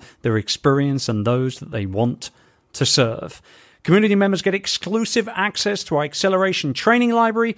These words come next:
which includes everything you'll need to know to build,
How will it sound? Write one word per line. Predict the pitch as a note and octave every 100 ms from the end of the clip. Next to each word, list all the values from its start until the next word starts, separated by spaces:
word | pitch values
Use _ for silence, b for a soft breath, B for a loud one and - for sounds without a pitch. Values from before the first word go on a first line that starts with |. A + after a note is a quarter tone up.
| b
which | D3+ D#3
includes | D3 D#3+ D3+ - _ -
everything | B3 A#3+ G#3+ - B2 A2+ G#2 G#2
you'll | C#3 C3+
need | C#3 B2+
to | C3+
know | C3+ C#3+
to | - G#2+
build, | - A3 G#3+ G#3+